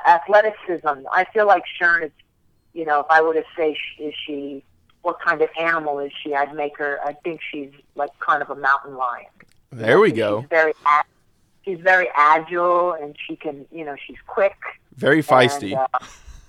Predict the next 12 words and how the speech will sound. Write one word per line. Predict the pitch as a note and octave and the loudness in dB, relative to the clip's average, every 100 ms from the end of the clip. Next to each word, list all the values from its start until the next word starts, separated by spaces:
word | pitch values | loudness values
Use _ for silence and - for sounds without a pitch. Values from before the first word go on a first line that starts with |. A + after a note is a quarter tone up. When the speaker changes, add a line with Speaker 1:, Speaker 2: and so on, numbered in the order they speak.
| _ _ _ - | _ _ _ 0
Speaker 1:
very | F#3+ F#3+ G3 | 4 4 2
feisty | G3 D#3+ D#3 - - D3+ C#3+ C#3 | 2 2 2 -6 -8 -8 -8 -10
and, | C#3+ C#3 C#3 - | -8 -8 -10 -16
you | D3 | -12
know, | C#3+ C#3+ - | -6 -6 -6
kind | - F3+ G3 | 2 2 2
of | A3 | -2
a | |
loner, | A3 A3 G#3 A3 A3+ A#3 A#3+ - _ _ _ | 0 2 2 2 0 0 -4 -18 _ _ _
but, | E3 E3 D#3+ - _ _ _ _ _ - | 6 6 6 2 _ _ _ _ _ -2
um, | D#3 D3+ D3+ C#3+ C#3+ - | 2 4 2 -4 -14 -2
but | E3 | -2